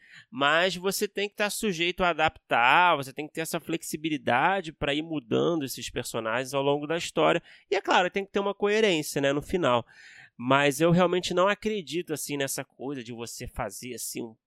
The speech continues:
puta estudo de personagem, assim, separar, é, semanas, meses pra ficar só nisso e depois trabalhar a história de fato.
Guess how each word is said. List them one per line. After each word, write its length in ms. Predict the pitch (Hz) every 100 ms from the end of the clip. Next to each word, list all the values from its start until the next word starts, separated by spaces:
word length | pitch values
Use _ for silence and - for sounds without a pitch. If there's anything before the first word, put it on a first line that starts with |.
| _ _
puta 360 | - 156 _ 127
estudo 640 | - - - - 139 -
de 120 | - -
personagem, 840 | 120 - 110 104 104 123 110 101
assim, 460 | 98 - - 120 120
separar, 540 | - 110 - 113 117 - _ _ _
é, 340 | 107 113 107 104
semanas, 680 | - 185 147 127 156 123 123
meses 480 | 123 170 175 123
pra 140 | - 127
ficar 280 | - - 120
só 240 | - 175
nisso 460 | 151 135 151 - _ _ _ _ -
e 80 | 127
depois 440 | 131 - 143 -
trabalhar 600 | 139 127 117 113 120 113 113
a 80 |
história 400 | 113 - 123 117
de 100 | 110
fato. 400 | - 139 143 -